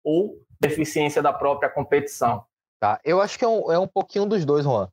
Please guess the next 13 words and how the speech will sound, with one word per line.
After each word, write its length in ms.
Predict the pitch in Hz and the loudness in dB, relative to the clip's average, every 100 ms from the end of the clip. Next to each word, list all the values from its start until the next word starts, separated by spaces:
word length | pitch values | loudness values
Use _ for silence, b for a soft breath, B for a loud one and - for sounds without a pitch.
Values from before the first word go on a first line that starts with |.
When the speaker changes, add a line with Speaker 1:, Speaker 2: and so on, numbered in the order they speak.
| _ _ _ _ - | _ _ _ _ -4
Speaker 2:
É, 960 | 110 117 113 110 107 107 101 98 98 - _ _ _ _ _ _ - | 0 2 2 2 2 2 2 0 -2 -10 _ _ _ _ _ _ -12
se, 200 | - 156 | -8 -4
eu 120 | 147 143 | 2 2
acho 160 | 160 | 2
que 80 | 202 | -2
o, 120 | 190 | -2
o 100 | 165 | -2
Bahia 400 | 147 156 151 175 175 | 0 2 2 0 -2
tem, 640 | 190 175 156 143 127 113 117 _ _ - | -2 0 2 2 0 -2 -6 _ _ -4
tem 140 | 165 | -2
mérito 800 | 160 131 131 151 180 - 208 196 151 | -2 0 2 2 0 -2 -2 -2 -2
de 220 | 131 160 | -2 -2
ter, 1000 | - 170 165 156 147 135 131 117 113 | -2 0 2 2 2 2 2 2 0